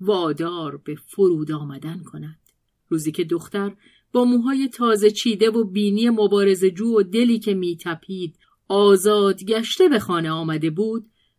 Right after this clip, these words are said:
فاجعه‌ای در آن در گرفته بود. دلیل موهای خود را درو کرده بود تا زنجیرهای شمشون را از هم بگسلد.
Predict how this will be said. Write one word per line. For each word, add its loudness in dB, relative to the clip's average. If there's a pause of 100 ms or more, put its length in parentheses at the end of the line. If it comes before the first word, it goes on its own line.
فاجعه‌ای -2
در -8
آن -10 (220)
در -2
گرفته -12
بود. -16 (680)
دلیل 6
موهای 2
خود 0
را 0
درو 4
کرده -6
بود 0
تا -6
زنجیرهای 0
شمشون -6
را -8 (300)
از -6 (120)
هم -4
بگسلد. -8